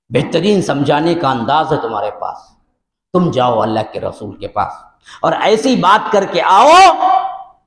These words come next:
कि अल्लाह के रसूल ये दावत छोड़ दो, नऊज़ बिल्लाह। तो उसने कहा कि हाँ, हाँ, बिल्कुल सही बात है, तुमने सही जांचा, मेरे पास वो मलका है कि मैं किसी को भी कायल कर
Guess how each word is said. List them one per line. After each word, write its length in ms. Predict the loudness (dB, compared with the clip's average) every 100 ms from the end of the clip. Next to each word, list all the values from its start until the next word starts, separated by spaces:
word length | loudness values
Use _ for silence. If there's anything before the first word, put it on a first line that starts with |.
| _ -4
कि 40 | -2
अल्लाह 220 | 0 -2
के 160 | -2
रसूल 340 | -4 -2 -2 0
ये 80 | 0
दावत 360 | 0 0 -2 -4
छोड़ 240 | -2 -2
दो, 160 | -4 -12 -16 -12
नऊज़ 340 | -8 -6 -8 -12
बिल्लाह। 360 | -14 -18 -20 _ _ _ _ _ _ _ _
तो 80 | -2
उसने 240 | -2 -2 -2
कहा 220 | -2 -2
कि 120 | -2
हाँ, 220 | -2 0 0
हाँ, 180 | -2
बिल्कुल 300 | -2 0 0 0
सही 240 | 0 0
बात 260 | 0 -2 -6
है, 80 | -20 _ _ _ _ _ _ _ -2
तुमने 220 | 0 2
सही 280 | 2 2 2
जांचा, 360 | 0 0 -2 -6 -8 -16 -20 _ _ _ _ _ _ 0
मेरे 240 | 4 4 4
पास 280 | 2 4
वो 140 | 2 2
मलका 380 | 2 2 4 4 4
है 180 | 2 2
कि 140 | 0
मैं 160 | 0 -2
किसी 340 | -2 0 0 0
को 100 | 0
भी 140 | 0 -2
कायल 320 | 2 2 2 0
कर 160 | 0